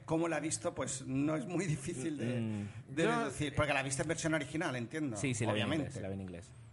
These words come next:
Speaker 2: Eh, no, yo es que en Estados Unidos, cuando fui en junio, eh.
Speaker 1: Sí, sí, claro, te la reservabas para hoy.
Speaker 2: Claro,
Speaker 1: Haces bien, haces
Speaker 2: claro,
Speaker 1: bien, Gerardo.
Speaker 2: sí,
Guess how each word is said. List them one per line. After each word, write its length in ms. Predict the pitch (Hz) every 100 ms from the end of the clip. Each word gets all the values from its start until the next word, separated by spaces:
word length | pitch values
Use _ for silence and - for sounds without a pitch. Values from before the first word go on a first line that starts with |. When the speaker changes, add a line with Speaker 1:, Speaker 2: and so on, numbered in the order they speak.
| -
Speaker 2:
Eh, 460 | 135 131 127 127 131
no, 220 | 151 175
yo 100 | 156
es 80 | 170
que 220 | 196 190
en 320 | 151 143 135
Estados 300 | 135 165 165
Unidos, 320 | 156 156 151 127
cuando 200 | 120 117
fui 180 | 143
en 60 | 135
junio, 440 | 131 135 131 95 -
eh. 120 | 120
Speaker 1:
Sí, 380 | 117 107 131 127
sí, 140 | - 160 -
claro, 280 | 147 135
te 100 | 135
la 100 | 131
reservabas 540 | 123 123 123 120 143 -
para 240 | 117 101
hoy. 120 | 98 90
Speaker 2:
Claro, 320 | 143 151 135
Speaker 1:
Haces 100 | 117
bien, 140 | 123 -
haces 120 | -
Speaker 2:
claro, 240 | 135 135
Speaker 1:
bien, 120 | 110 92
Gerardo. 220 | - -
Speaker 2:
sí, 220 | 120 113